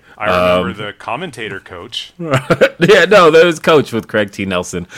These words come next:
Speaker 2: Anyway, his, his two, um, uh, I guess,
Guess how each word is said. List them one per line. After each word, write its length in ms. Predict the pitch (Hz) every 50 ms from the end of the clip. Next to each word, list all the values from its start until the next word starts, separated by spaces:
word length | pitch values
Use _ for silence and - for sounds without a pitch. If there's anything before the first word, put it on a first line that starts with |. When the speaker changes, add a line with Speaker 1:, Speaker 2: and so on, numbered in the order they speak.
| - 123 -
Speaker 2:
Anyway, 560 | 127 139 139 139 135 135 131 127 127 127 123
his, 300 | 113 131 127 120 117 -
his 420 | - 135 127 127 123 117 117 113 -
two, 480 | - - 143 135 135 135 135 135 131 127
um, 640 | - 107 104 101 98 98 95 92 87 87 82 80 80 _ _ _ _ - - - _ _ _ _ _ -
uh, 300 | - 92 87 82 82 82 -
I 100 | 92 92
guess, 480 | 85 95 92 92 92 - - - -